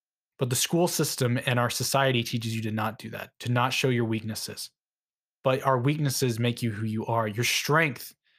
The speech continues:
is only the result of your weaknesses. Because as it says in scripture, "When I am weak, then I am strong." Because when you're weak, you start to see the good i-, in this world, and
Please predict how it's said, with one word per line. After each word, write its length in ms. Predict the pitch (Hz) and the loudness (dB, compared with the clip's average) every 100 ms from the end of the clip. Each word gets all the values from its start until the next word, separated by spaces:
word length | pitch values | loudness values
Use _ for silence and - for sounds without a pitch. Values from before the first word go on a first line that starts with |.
| _ _ _ _ _ _ _ _ _ - | _ _ _ _ _ _ _ _ _ -2
is 160 | 131 120 | 0 2
only 760 | 147 156 156 139 120 117 117 _ _ _ | 4 4 4 4 2 0 -4 _ _ _
the 80 | 127 | 0
result 460 | 120 110 135 127 - | 0 4 4 2 0
of 200 | 127 113 | -2 0
your 120 | 110 | 0
weaknesses. 640 | 110 104 101 - - - _ _ _ _ _ _ _ _ _ _ _ _ _ _ - | -2 -4 -8 -10 -10 -16 _ _ _ _ _ _ _ _ _ _ _ _ _ _ -6
Because 300 | 127 139 131 | 2 2 4
as 300 | 135 135 135 | 2 2 4
it 80 | 135 | 4
says 240 | 147 131 | 4 4
in 100 | 127 | 2
scripture, 380 | - 139 - 120 | 4 2 2 0
"When 260 | 117 123 | 2 2
I 160 | 131 127 | 2 2
am 220 | 127 120 | 2 2
weak, 320 | 113 117 - 143 | 0 -2 -4 -2
then 220 | 120 120 | 0 2
I 220 | 120 117 | 2 0
am 100 | 117 | 0
strong." 460 | 113 - 123 117 - - _ _ _ _ _ _ _ _ _ _ _ _ _ _ _ _ _ - | 0 0 0 -2 -6 -16 _ _ _ _ _ _ _ _ _ _ _ _ _ _ _ _ _ -8
Because 320 | 127 139 123 | 0 2 4
when 220 | 131 143 | 2 4
you're 200 | 139 131 | 4 2
weak, 280 | 117 117 117 | 2 2 0
you 60 | 120 | 0
start 280 | - 123 | 2 2
to 60 | 120 | 0
see 220 | - 139 | 0 0
the 100 | 120 | 0
good 360 | 113 127 135 135 | 0 2 2 2
i-, 180 | 131 - | -2 -4
in 120 | 127 | -2
this 160 | 113 - | -2 -2
world, 320 | 117 110 110 | 0 0 0
and 520 | 120 120 117 117 120 | 0 0 0 0 -4